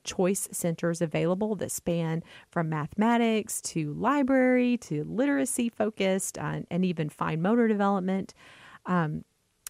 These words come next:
during that time, usually teachers are pulling small groups, and so our pre-K students receive small group instruction on, uh, our Texas pre-K guidelines based on our students' instructional level.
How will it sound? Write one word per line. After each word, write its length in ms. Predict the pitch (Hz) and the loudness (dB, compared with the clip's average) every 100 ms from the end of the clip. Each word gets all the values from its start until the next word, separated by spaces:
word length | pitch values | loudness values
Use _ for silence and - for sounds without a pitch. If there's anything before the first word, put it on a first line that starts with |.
| - | -2
during 320 | 208 254 294 277 | 4 6 6 4
that 180 | 240 | 2
time, 360 | - 240 240 240 | 0 2 4 4
usually 380 | 208 202 208 214 | 2 0 0 -2
teachers 440 | - 208 202 196 | -2 -2 -2 0
are 40 | 180 | -2
pulling 380 | - 185 185 | 0 0 2
small 320 | 175 - 170 175 | 0 0 2 2
groups, 540 | 165 170 269 - - | 0 0 0 -4 -2
and 120 | 180 | -2
so 380 | - 185 165 170 - - - | 0 2 4 2 -2 -20 -6
our 160 | - 180 | 0 0
pre-K 380 | - 185 - 214 | 2 0 2 0
students 500 | - 208 226 214 190 | 2 2 2 2 0
receive 380 | 185 - 208 | 0 2 2
small 400 | 185 - 165 190 | 2 0 4 4
group 280 | 202 160 220 | 4 0 -2
instruction 840 | - 175 - 170 - - 262 311 339 - - - - | 0 0 2 0 0 0 2 2 -2 -6 -18 -14 2
on, 360 | 208 202 190 185 - - | 6 8 6 4 0 -6
uh, 180 | - 175 170 - - | 0 0 0 -6 -4
our 140 | 160 175 | 2 2
Texas 380 | 214 202 - | 2 -2 -2
pre-K 400 | - 226 202 208 | -4 -4 0 -2
guidelines 640 | 175 175 226 202 165 175 - | 0 2 2 2 0 -2 0
based 320 | 165 175 - | 0 0 0
on 300 | 185 170 165 | 0 2 0
our 180 | - 170 | -2 -2
students' 460 | - - 175 170 - | -2 -4 -4 -4 -4
instructional 640 | 180 - 170 - 180 160 | -4 0 -2 -2 -2 0
level. 480 | 165 170 170 147 - | 2 2 2 0 -2